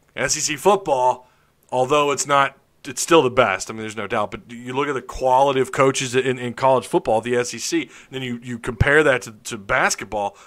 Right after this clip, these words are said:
The quality of head coaches in basketball are some of the best in all of the Power Fives. And so now they're more competitive, and it's a lot more difficult.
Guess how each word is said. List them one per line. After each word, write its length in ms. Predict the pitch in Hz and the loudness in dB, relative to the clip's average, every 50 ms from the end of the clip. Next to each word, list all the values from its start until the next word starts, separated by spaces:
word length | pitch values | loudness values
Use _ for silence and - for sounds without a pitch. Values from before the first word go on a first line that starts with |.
| _ - | _ -12
The 80 | 127 | -10
quality 500 | 123 - - 127 131 135 143 160 175 156 | -10 -10 -6 0 2 4 4 4 4 2
of 100 | 151 127 | 0 -4
head 200 | 131 143 139 127 | -2 -4 -4 -2
coaches 340 | - 147 143 143 131 131 123 | -2 -4 -4 -4 -4 -8 -8
in 80 | 117 107 | -8 -4
basketball 680 | 110 120 123 131 127 - 113 101 110 107 107 104 - _ - _ - | -2 -2 -2 -2 -4 -6 -8 -8 -6 -6 -6 -8 -10 _ -18 _ -10
are 60 | 120 | -8
some 200 | - - 147 143 | -6 -6 -6 -6
of 60 | 135 | -6
the 60 | 123 | -6
best 340 | - - 127 123 117 - - | -4 -4 -2 -2 -4 -4 -6
in 60 | 120 | -4
all 200 | 113 113 117 120 | 0 0 2 2
of 60 | 117 104 | 0 -2
the 80 | 107 | -4
Power 260 | - 120 117 113 110 | -4 -2 0 0 0
Fives. 460 | 104 - 104 90 82 78 - - - _ _ _ _ _ _ - - - - - - | -2 -2 -6 -6 -8 -10 -14 -18 -20 _ _ _ _ _ _ -20 -20 -20 -20 -16 -14
And 100 | 117 117 | -10 -8
so 140 | - 131 117 | -6 -6 -4
now 340 | 117 127 131 131 131 131 | -2 0 0 2 2 2
they're 140 | 127 120 120 | 0 -2 -6
more 240 | 120 120 120 117 110 | -6 -6 -6 -6 -6
competitive, 540 | - 120 104 - - 123 120 117 107 98 92 | -8 -10 -8 -4 0 0 0 0 0 -4 -6
and 100 | 104 107 | -8 -10
it's 140 | 107 - 110 | -12 -12 -12
a 40 | |
lot 460 | 104 101 107 113 117 120 127 - - - | -12 -8 -6 -4 -2 0 0 -2 -2 -4
more 180 | 127 120 117 | -4 -2 -2
difficult. 600 | 117 113 113 107 92 101 98 - 90 82 - _ | -2 -2 -2 -4 -4 -6 -10 -10 -10 -12 -12 _